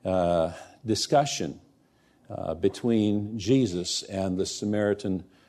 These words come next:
woman at the well. Amen? Lord, we are so thankful for your word that provides such clarity to us. It tells us everything we need to know about everything that is important.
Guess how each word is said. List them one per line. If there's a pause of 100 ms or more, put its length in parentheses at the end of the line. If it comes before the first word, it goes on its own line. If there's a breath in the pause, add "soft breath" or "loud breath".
(160 soft breath)
woman
at
the
well. (160)
Amen? (1400 loud breath)
Lord,
we
are
so
thankful
for
your
word
that
provides
such
clarity
to
us.
It
tells
us
everything
we
need
to
know
about
everything
that
is
important.